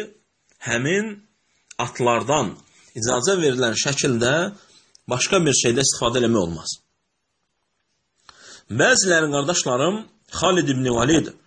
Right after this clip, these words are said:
radiyallahu anhunun rəvayət olunan hədisi gətirərək deyirlər ki, Muhammed sallallahu aleyhi və səlləm at ətlərinin,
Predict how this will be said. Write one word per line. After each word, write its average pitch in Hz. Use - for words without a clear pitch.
radiyallahu 156
anhunun 113
rəvayət 147
olunan 139
hədisi 120
gətirərək 139
deyirlər 151
ki, 190
Muhammed 185
sallallahu 139
aleyhi 139
və 131
səlləm 185
at 196
ətlərinin, 151